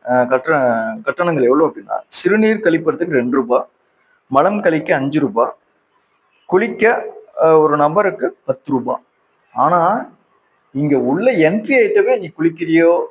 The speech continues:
அஹ், யூரின் போறியோ, மலம் கழிக்கிறியோ, அதெல்லாம் உங்களுக்கு கன்சிடரே கிடையாது. பத்து ரூபாய் அப்படின்னு வாங்க ஆரம்பிக்கிறாங்க. இதை பல தடவை கேட்டும்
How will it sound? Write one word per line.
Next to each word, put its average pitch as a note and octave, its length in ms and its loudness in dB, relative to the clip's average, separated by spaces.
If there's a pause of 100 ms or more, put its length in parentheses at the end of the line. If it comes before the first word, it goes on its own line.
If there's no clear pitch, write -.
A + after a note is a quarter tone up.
அஹ், C#3 400 2
யூரின் F3 420 2
போறியோ, D3 360 0
மலம் C#3 280 0
கழிக்கிறியோ, C3 460 -2
அதெல்லாம் B2+ 480 0
உங்களுக்கு D#3 340 -4
கன்சிடரே D#3 340 0
கிடையாது. A2 260 -10 (220)
பத்து C#3+ 260 -4
ரூபாய் C#3 300 0 (580)
அப்படின்னு F3 560 -2 (100)
வாங்க B2+ 300 2
ஆரம்பிக்கிறாங்க. A2+ 420 -4 (760)
இதை G3 180 4
பல D#3+ 300 4
தடவை A3+ 320 2
கேட்டும் G3+ 460 0